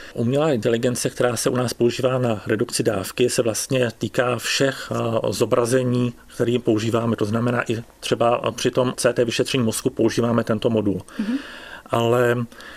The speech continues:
Speaker 1: je to, je to vlastně jiný software na výpočet obrazu. My získáme vyšetření stejné kvality s nižší dávkou.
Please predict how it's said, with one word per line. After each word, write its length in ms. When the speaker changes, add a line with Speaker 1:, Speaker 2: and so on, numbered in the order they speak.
Speaker 1:
je 180
to, 200
je 100
to 100
vlastně 320
jiný 500
software 840
na 220
výpočet 760
obrazu. 540
My 260
získáme 500
vyšetření 600
stejné 380
kvality 440
s 60
nižší 240
dávkou. 460